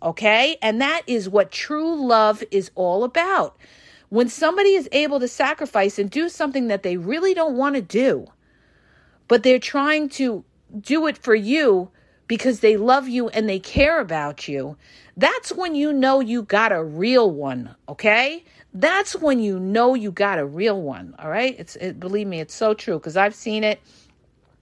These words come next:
and, uh, a lot of my friends too. So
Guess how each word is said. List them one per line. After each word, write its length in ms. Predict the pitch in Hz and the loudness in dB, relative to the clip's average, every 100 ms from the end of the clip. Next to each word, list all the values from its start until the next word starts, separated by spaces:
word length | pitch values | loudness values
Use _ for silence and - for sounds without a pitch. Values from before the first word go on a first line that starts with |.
| _ - - - | _ -20 -20 -10
and, 200 | 170 170 | -6 -4
uh, 280 | 160 156 143 | -2 0 0
a 40 | 147 | 2
lot 180 | 190 | 2
of 60 | 214 | 2
my 120 | 196 | -2
friends 480 | 196 208 202 190 - | -2 0 0 -2 -8
too. 320 | - 185 147 - - - - - - | 0 0 0 -8 -20 -20 -20 -20 -20
So 400 | - 220 202 196 | -2 4 4 4